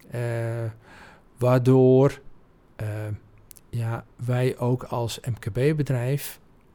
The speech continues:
ook beter gevonden gaan worden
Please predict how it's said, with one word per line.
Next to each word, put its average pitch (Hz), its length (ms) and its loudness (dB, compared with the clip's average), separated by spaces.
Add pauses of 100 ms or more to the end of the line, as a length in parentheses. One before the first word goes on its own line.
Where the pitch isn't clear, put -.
(160)
ook 113 420 -8 (480)
beter 117 320 -2
gevonden 143 580 -2
gaan 147 360 0
worden 156 380 0